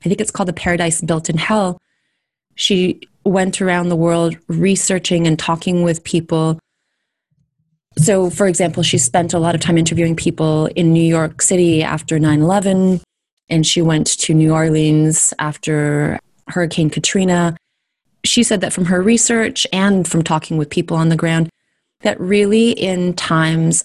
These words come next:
of crisis, it is the people in our closest vicinity that are going to be the ones that help us. And there is sociological research,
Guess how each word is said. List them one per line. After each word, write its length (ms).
of 200
crisis, 800
it 140
is 240
the 100
people 400
in 160
our 120
closest 640
vicinity 800
that 520
are 100
going 260
to 100
be 100
the 140
ones 260
that 140
help 260
us. 340
And 500
there 340
is 640
sociological 760
research, 540